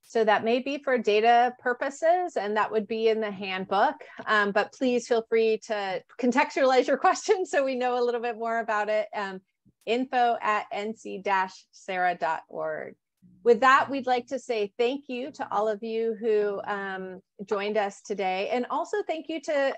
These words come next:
um, Catherine and Cheryl at W C E T SAN for this collaborative partnership that,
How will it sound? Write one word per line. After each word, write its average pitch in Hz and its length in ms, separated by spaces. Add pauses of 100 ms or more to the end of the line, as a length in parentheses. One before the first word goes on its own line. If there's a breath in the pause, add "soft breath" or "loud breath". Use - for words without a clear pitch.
um, 226 300
Catherine 262 560
and 214 220
Cheryl 208 500
at - 120
W 214 280
C 220 160
E 208 180
T 208 200
SAN 202 560
for 196 340 (300 soft breath)
this 240 180
collaborative 208 640
partnership 202 680
that, 185 260